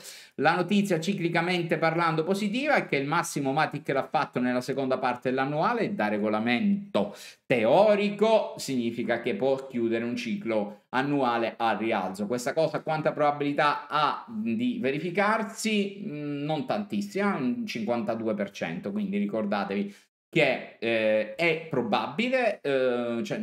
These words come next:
però insomma non è che, mm, possiamo seguirlo alla cieca questo, uh, questo tipo di, di logica, quindi bisogna attendere la chiusura di questa fase. Passiamo a B N B.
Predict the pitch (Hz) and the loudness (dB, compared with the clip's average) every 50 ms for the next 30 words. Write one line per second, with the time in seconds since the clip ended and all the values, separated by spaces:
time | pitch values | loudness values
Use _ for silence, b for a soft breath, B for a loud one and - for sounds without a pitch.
0 | 110 113 110 104 123 131 127 113 104 - - 113 104 - 107 101 101 98 98 98 | -4 -4 -4 -2 0 2 2 2 0 -2 -4 -4 -4 -2 0 0 0 0 -2 -4
1 | - - 110 110 110 110 110 117 127 127 127 - - 117 107 - - 107 107 101 | -6 -6 -4 -2 0 0 0 0 -2 -2 -4 -6 -6 -4 -4 -4 -6 -8 -8 -6
2 | 98 95 85 92 98 92 95 98 85 82 107 107 - - 131 113 107 104 117 107 | -6 -6 -6 -6 -6 -6 -6 -8 -8 -6 -8 -8 -4 -4 -2 -2 -2 -2 -2 -2
3 | 110 117 113 104 107 104 104 104 101 101 - 95 90 87 98 92 - 101 98 101 | 0 0 0 0 0 0 0 0 -2 -4 -4 -6 -4 -4 -4 -6 -4 -6 -8 -6
4 | - - 95 95 95 - 95 107 87 92 101 92 90 90 80 82 82 73 78 - | -6 -4 -2 -2 -2 -2 -2 -2 -2 -2 -2 -2 -2 -2 -4 -4 -4 -6 -6 -6
5 | 113 110 107 - - 104 101 110 107 101 104 98 101 98 95 90 101 98 92 87 | -6 -6 -6 -6 -8 -6 -4 -4 -4 -4 -4 -4 -4 -4 -4 -2 -2 -2 -2 -2
6 | 85 82 92 90 90 104 135 139 117 101 117 123 160 156 127 110 110 - - 160 | -4 -6 -8 -8 -6 -4 -2 -2 0 0 0 0 0 -2 0 -2 -2 0 0 -2
7 | 160 160 - 139 107 92 95 92 85 85 B B B B B B - 156 160 160 | -2 0 -2 -2 -2 -2 -4 -6 -8 -10 B B B B B B 0 2 2 2
8 | 170 165 160 165 139 120 110 123 127 123 127 120 117 - 117 107 120 107 107 107 | 2 0 0 0 0 0 0 -2 -2 -2 -2 -2 -2 -2 -2 -2 -2 -2 0 -2
9 | 101 123 - 196 185 180 165 156 151 151 147 143 131 123 120 107 101 | -2 0 0 0 0 0 0 0 -2 -4 -4 -4 -2 0 -2 -2 -2